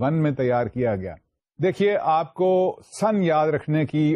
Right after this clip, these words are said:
اور ان لوگوں کے نام یاد رکھنے کی ضرورت نہیں ہے، یہ آپ سے امتحان میں نہیں پوچھا جائے گا۔ The point is that you should be familiar with the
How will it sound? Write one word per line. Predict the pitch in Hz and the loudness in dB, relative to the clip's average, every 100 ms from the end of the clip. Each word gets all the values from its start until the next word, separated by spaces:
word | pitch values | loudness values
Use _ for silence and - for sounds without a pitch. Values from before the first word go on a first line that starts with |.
| 156 | 2
اور | 143 139 | 2 2
ان | 151 123 | 0 2
لوگوں | 113 151 165 151 | 2 0 0 0
کے | 165 | 0
نام | 131 135 151 | 2 2 2
یاد | 135 131 131 | 2 0 0
رکھنے | 127 135 156 139 | -2 -2 -4 -2
کی | 143 131 | -4 -2
ضرورت | 113 120 131 113 | -2 -2 -2 -2
نہیں | 110 143 160 | -2 0 0
ہے، | 180 180 _ _ _ | 0 -2 _ _ _
یہ | 175 208 | -2 0
آپ | 180 160 | 0 0
سے | 170 | -2
امتحان | 160 147 123 139 | -2 0 0 0
میں | 139 | 2
نہیں | 123 135 180 | 0 0 -2
پوچھا | 151 - 131 | -4 -4 -2
جائے | 123 120 120 | 0 0 2
گا۔ | 160 170 _ _ - | 0 -2 _ _ -4
The | 139 - | -2 0
point | 147 180 170 175 | 0 0 2 2
is | 175 131 | 2 0
that | 135 120 127 | 0 0 0
you | 143 | -2
should | - 135 127 | -2 -2 -2
be | 113 | -2
familiar | 131 156 170 170 156 | -2 0 2 2 2
with | 156 147 131 _ _ _ _ _ _ _ _ _ | 2 0 -4 _ _ _ _ _ _ _ _ _
the | - | -8